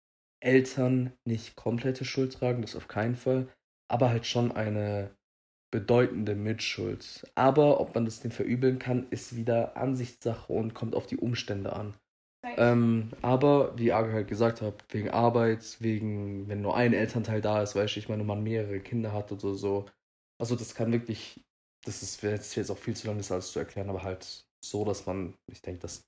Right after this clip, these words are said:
Speaker 1: die Leute das kapieren. Aber was für mich ein ausschlaggebender Punkt ist, das ist so wirklich, das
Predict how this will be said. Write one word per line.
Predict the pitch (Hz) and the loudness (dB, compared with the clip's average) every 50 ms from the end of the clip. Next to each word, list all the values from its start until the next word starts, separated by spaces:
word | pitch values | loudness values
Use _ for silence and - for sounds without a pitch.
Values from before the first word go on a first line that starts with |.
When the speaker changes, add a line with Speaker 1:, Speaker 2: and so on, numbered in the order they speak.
| _ - | _ -16
Speaker 1:
die | - | -12
Leute | 87 87 85 - - | -12 -12 -12 -14 -18
das | - - | -18 -18
kapieren. | - - - - - - 90 92 95 - _ _ _ _ _ _ _ _ _ _ _ _ _ _ - | -16 -16 -16 -14 -10 -8 -8 -8 -8 -12 _ _ _ _ _ _ _ _ _ _ _ _ _ _ 2
Aber | 120 135 139 143 135 | 4 4 6 6 4
was | 123 117 - - | 4 4 0 -2
für | - - 113 | -6 -6 -4
mich | 107 110 120 143 147 143 - - - - _ _ _ _ - _ _ - - | 0 4 4 6 4 4 2 -6 -14 -20 _ _ _ _ -20 _ _ -6 -2
ein | 110 110 107 107 107 104 101 101 101 101 104 - - - _ _ _ _ _ _ _ - | -2 0 0 0 -2 -2 -4 -6 -6 -8 -12 -16 -20 -20 _ _ _ _ _ _ _ 4
ausschlaggebender | - 131 147 160 156 156 - - - 127 120 117 117 - - - - 113 123 127 127 123 123 113 107 110 98 98 - - - | 6 8 8 8 6 2 -2 -2 2 4 4 4 2 -2 -6 -4 0 2 4 4 4 2 0 -2 0 0 -2 -2 -4 -10 -14
Punkt | - - 127 127 123 120 107 - - | -4 0 2 2 2 2 -2 -4 -8
ist, | - - 80 92 - - - - - _ _ - | -6 -4 -4 -4 -4 -8 -14 -16 -18 _ _ -12
das | 104 98 - | -12 -12 -10
ist | 107 - - - | -12 -14 -10 -6
so | 110 107 107 | -6 -2 2
wirklich, | 127 131 131 - 123 123 - - - | 2 2 2 0 -12 -14 -14 -10 -8
das | 117 120 - - - - - | -8 -8 -8 -10 -12 -14 -16